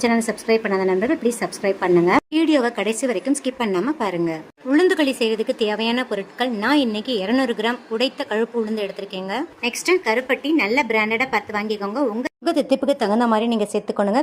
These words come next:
கடையிலேருந்து வாங்கிட்டு வந்த கருப்பட்டியை நல்லா தட்டிட்டு மிக்ஸில ரெண்டு பல்ஸ் விட்டு எடுத்து ஒரு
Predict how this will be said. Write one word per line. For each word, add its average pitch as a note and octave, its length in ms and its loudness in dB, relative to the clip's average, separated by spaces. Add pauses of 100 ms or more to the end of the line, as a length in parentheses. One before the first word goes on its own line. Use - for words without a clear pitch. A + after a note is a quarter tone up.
கடையிலேருந்து A3+ 400 2
வாங்கிட்டு G#3+ 300 0
வந்த G3+ 200 0
கருப்பட்டியை A3 380 0 (100)
நல்லா A3 280 0 (120)
தட்டிட்டு - 340 -4 (100)
மிக்ஸில B3+ 420 -2
ரெண்டு G#3+ 280 0
பல்ஸ் G3+ 320 -2
விட்டு A3 240 -2 (580)
எடுத்து B3 240 0 (100)
ஒரு G3+ 100 -2